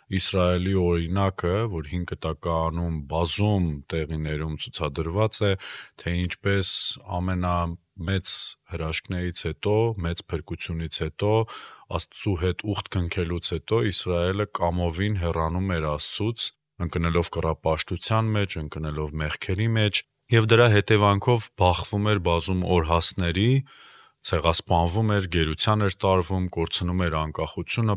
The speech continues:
պարտություն էր կրում պատերազմներում, և հետո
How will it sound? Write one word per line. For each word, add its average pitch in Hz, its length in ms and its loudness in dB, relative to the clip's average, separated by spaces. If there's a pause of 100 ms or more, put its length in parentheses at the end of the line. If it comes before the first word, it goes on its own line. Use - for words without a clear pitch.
պարտություն 90 560 0
էր 80 160 -6
կրում 82 320 -4
պատերազմներում, 87 920 -2 (440)
և 98 160 4
հետո 104 300 6